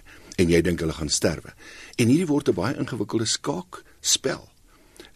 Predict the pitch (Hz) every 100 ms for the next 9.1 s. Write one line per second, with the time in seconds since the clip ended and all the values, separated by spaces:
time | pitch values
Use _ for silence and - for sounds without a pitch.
0 | - 117 120 107 104 92 90 92 92 92
1 | 110 - 117 214 - - - 80 107 131
2 | 131 117 107 - 95 87 147 - - -
3 | - 120 92 104 - 185 - - 147 135
4 | 139 - 147 - 143 - 139 - - -
5 | - - 107 123 113 170 107 - - 113
6 | - 110 - 117 - - - 175 147 -
7 | - - - 101 104 - - - - 95
8 | - 117 113 131 156 165 - 123 - 117
9 | 120